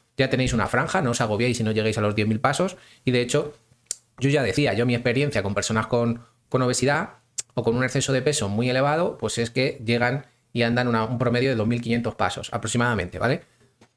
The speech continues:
Eso es poquito, pero claro, es poquito para su, eh, contexto. Entonces, lo que intentamos muchas veces es i-, ir aumentando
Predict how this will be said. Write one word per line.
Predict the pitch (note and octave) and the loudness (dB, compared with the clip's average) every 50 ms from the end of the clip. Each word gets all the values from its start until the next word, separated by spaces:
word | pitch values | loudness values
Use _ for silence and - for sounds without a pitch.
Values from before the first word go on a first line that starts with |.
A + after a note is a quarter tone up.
| _ _ _ _ _ - - | _ _ _ _ _ -4 -2
Eso | - - - D3 D3 D3 C#3+ D3 | 0 2 2 2 4 4 2 2
es | - C#3+ - | 0 -2 -2
poquito, | - C#3 A#2+ - B2+ A2+ - - - - | 0 -2 -2 0 -2 -2 -2 -4 -6 -2
pero | - A#2+ A#2+ A#2+ | -2 -2 0 2
claro, | B2+ C3+ D3+ B2+ | 0 2 2 0
es | A2+ - | 0 -2
poquito | C3 A#2+ C3 C3+ C#3 D#3+ D#3+ D#3 D3+ C3+ | -4 -2 -2 0 0 2 2 0 0 0
para | - A#2+ A2 G#2 | 0 0 0 0
su, | - - - - D#3+ E3 D3 A#2 - - - - | -2 -4 -4 -2 0 0 0 0 -2 -4 -6 -6
eh, | B2 A#2 A2 G#2+ G#2 G#2 A2 G#2+ - | -4 -2 0 0 -2 -2 -4 -6 -6
contexto. | A#2 G#2+ G#2 - C#3+ D3+ D3 - - G2+ F#2 - _ - | -4 -4 -2 0 -2 -2 -2 -4 -8 -8 -12 -12 _ -12
Entonces, | - A2 - B2+ - A#2 G2+ - - - | -12 -8 -6 -6 -4 -4 -6 -6 -6 -6
lo | A2 A2 A2 A2 | -4 -4 -4 -6
que | - B2+ | -6 -6
intentamos | A#2+ A#2 A#2 G#2+ G#2+ - C3+ C3 C#3 C#3 | -4 -4 -4 -4 -2 -2 0 0 0 0
muchas | C#3 C#3 D3 - D3+ D3+ | 0 0 -2 -2 -2 -2
veces | E3 D#3 - F#3+ F#3+ - _ _ _ _ _ - - - | -2 -2 -2 -4 -4 -4 _ _ _ _ _ -18 -12 -4
es | C#3+ C3+ C3+ C3+ - - | -4 -4 -4 -4 -4 -4
i-, | C3+ C3 C3+ - D#3+ | -4 -4 -2 0 0
ir | D#3+ D#3 | 0 2
aumentando | D3+ D3 C#3+ C3+ C3 A#2+ C#3+ C#3 C#3 A2+ F#2+ F#2 - - | 2 0 0 0 -2 0 0 0 0 0 -2 -4 -6 -8